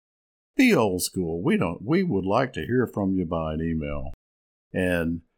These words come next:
if you wanna give us a bad rating, just tell us why. We can work on that.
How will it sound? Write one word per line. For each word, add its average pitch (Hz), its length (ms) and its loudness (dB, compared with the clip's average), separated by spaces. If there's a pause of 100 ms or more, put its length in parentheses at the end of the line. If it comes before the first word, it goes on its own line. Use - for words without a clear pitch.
(120)
if 95 140 0
you 101 80 0
wanna 131 260 4
give 135 160 4
us 123 120 -2
a 110 40 -2
bad 123 260 0
rating, 117 360 0
just 147 260 -2
tell 73 220 -4
us - 140 -10
why. 80 440 -8 (180)
We 240 160 0
can 104 200 0
work 85 260 -2
on 80 200 -6
that. 156 320 -6